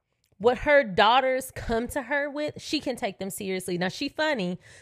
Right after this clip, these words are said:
but she takes her kids' concerns fe-, seriously. And when they tell her that she's hit a limit, she backs off. She's not one of those moms that say, "Well, I made you, I can treat you however I want to." No, Karen will back off. She tr-, she, um, respects their boundaries.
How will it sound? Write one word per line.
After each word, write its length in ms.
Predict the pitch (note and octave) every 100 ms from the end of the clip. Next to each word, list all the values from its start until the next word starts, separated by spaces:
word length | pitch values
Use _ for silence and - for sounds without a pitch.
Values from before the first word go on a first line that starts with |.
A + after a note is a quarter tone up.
| _
but 120 | A#3
she 200 | - D4
takes 260 | - C#4 B3+
her 140 | B3
kids' 480 | C4+ C4+ A3 F#3 - -
concerns 600 | - G3 - A3 G3+ G3+ -
fe-, 140 | G#3+ -
seriously. 680 | - C4+ B3 G3 F#3 F#3+ E3+ - - -
And 140 | G3+
when 140 | G3+ G3+
they 160 | B3+
tell 220 | - C#4
her 120 | C4+ A#3
that 240 | G#3+ -
she's 280 | - B3+ B3
hit 200 | C#4 A3+
a 60 |
limit, 340 | F#3 G3+ B3+ B3
she 160 | -
backs 320 | A#3 A#3 G#3+ C#4
off. 200 | G#3+ - - _
She's 200 | - C#4+
not 140 | C#4+
one 100 | C4
of 60 | B3+
those 120 | A3+
moms 200 | B3+ B3
that 40 | A3
say, 100 | A3
"Well, 160 | G3+ B3+
I 60 |
made 280 | D#4 D#4 E4
you, 60 | C4+
I 60 |
can 100 | C#4
treat 200 | C4+ C4
you 60 | C4+
however 280 | B3+ B3+ A#3
I 80 |
want 240 | A3 C4 D#4+
to." 180 | F#3 C#3
No, 340 | G#3 A#3 G3+ D#3+
Karen 460 | - C4+ C#4+ B3
will 80 | G3+
back 320 | E3+ F#3+ G#3+
off. 100 | -
She 320 | - - D4
tr-, 280 | - - C#4+ -
she, 440 | - D#4 D4+ C4+ -
um, 400 | A3 A#3 G3 F#3
respects 480 | G3 - - A#3+ -
their 180 | A3+ E3
boundaries. 800 | D#3+ F#3 F3 D#3+ D#3 D#2+ D3